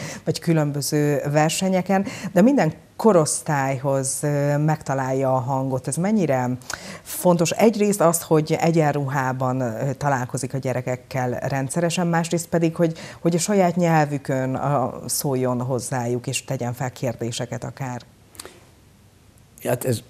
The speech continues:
Speaker 2: fontos, hiszen minden egyes gyerek, ugye, a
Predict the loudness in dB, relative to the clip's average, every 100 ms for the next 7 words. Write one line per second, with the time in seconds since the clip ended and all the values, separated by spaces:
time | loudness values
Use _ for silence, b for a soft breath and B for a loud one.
0 | _ -20 -20 -20 -2 2 2 0 -4 -2
1 | -2 2 2 2 4 6 6 6 4 2
2 | 2 2 2 0 0 0 0 -2 2 2
3 | 2 B B B B -6 -4